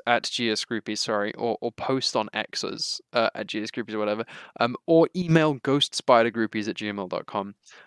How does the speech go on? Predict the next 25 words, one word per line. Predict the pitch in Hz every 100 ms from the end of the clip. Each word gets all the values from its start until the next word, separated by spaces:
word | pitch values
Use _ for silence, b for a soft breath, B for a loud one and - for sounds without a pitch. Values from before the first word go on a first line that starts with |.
| B
Um, | - 104
we | 135
also | 185 190
have | 143
a |
Ko-fi | 120 127 117 110
page, | 98 104 95 - - - -
um, | 107 101 104 98
if | 101 -
you | 101
did | 104 101 - _
want | 120 101 -
to, | 113 104 101 101 _ _
as, | 110 107 - -
as | 113 113
the | - 123
kids | - 110 - -
are | 113
wont | 104 104 -
to | 127
say, | - 110 98 98
"Chuck | - - -
us | 143
a | 139
book." | - 98 -